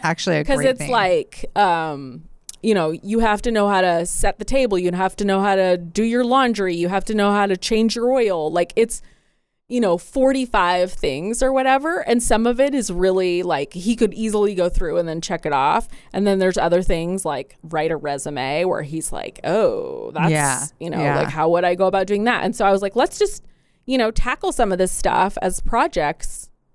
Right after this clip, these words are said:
Speaker 2: over the next few months." And then
Speaker 1: That's a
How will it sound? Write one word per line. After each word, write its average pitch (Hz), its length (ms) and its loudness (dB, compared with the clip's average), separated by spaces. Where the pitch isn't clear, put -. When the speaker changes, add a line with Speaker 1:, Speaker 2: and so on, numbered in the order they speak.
Speaker 2:
over 196 180 0
the 185 120 0
next 170 260 -8
few 180 160 -8
months." 156 640 -6
And 175 500 -8
then 220 400 2
Speaker 1:
That's 349 220 -4
a 427 60 -8